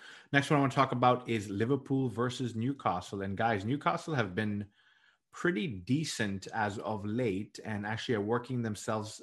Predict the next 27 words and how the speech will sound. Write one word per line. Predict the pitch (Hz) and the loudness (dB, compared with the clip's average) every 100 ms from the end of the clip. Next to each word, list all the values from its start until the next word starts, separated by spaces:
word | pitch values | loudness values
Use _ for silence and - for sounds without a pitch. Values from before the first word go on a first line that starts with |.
| - | -4
a | |
little | 127 135 156 156 | 0 2 2 0
bit | 151 | -2
further | - 151 151 | -2 0 2
and | 143 127 | 0 0
further | 147 143 135 | 0 2 2
every | 127 123 113 | 2 2 2
day | 120 123 | 2 2
from | 123 117 110 | 0 -4 -2
the | 107 110 | -2 0
relegation | 104 110 104 110 113 120 | 0 0 0 -4 -4 -6
zone, | 98 127 127 98 92 - - - - - | -2 -2 -2 -4 -8 -14 -20 -20 -20 0
two | 143 | 4
wins | 139 135 131 | 4 4 2
on | 127 | 0
the | |
bounce, | 104 113 135 | 2 2 2
but | - 92 | -2 -2
they're | 98 | -2
playing | - 110 110 113 - | -2 -4 -2 -2 -4
the | 101 95 | -4 -4
mighty | 92 98 107 - 127 | -2 -4 -4 -2 0
Reds. | 117 139 120 82 82 - - _ _ _ | 0 -2 -4 -6 -12 -16 -20 _ _ _
So, | - 120 | -4 -2
Rahul, | 98 107 139 143 | 0 2 2 2
you | 110 120 | -2 -4
first. | 120 90 - - - | -2 -6 -8 -16 -20